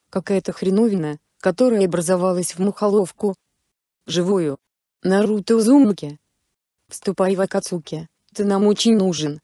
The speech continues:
особенно мне». Последние слова Зицу сказал в голове.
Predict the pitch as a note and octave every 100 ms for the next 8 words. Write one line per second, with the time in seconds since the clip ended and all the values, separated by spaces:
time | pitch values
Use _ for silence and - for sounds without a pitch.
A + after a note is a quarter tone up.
0 | _ - F3 - F3 F#3 F#3+ G3 E3+ C#3
1 | - _ _ _ _ G#3 G3+ B3 D4 A#3+
2 | G#3+ F3 F3 E3+ E3 G3 - G3+ - G3
3 | G3 F#3 F3 F3+ F#3+ F3+ D3+